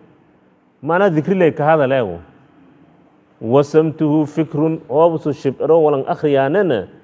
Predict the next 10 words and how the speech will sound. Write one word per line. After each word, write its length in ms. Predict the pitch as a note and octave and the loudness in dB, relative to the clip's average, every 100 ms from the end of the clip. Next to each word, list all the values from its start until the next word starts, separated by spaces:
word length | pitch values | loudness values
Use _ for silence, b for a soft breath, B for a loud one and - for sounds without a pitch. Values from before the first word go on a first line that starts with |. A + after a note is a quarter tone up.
| _ _ _ | _ _ _
may 200 | A2+ D3 | 0 2
lay 160 | D#3 D#3 | 2 0
ka 140 | - | -2
fikirayhe, 880 | - D3+ - D3 D#3 F3+ A#3+ F3 G2 - | -6 -6 -2 0 2 4 4 2 -2 -10
masnuucaadka 720 | - B2 - C3 B2+ E3 D#3+ C#3 | -10 -10 -6 -6 -2 -2 -2 -2
Ilaahay 280 | B2+ C3+ A#2+ | 2 2 2
yaa 60 | |
ka 100 | A2+ G#2 | -2 -6
fikiraya 380 | A#2+ A2+ A2 | -8 -6 -4
way. 160 | F#2+ D2 | -4 -6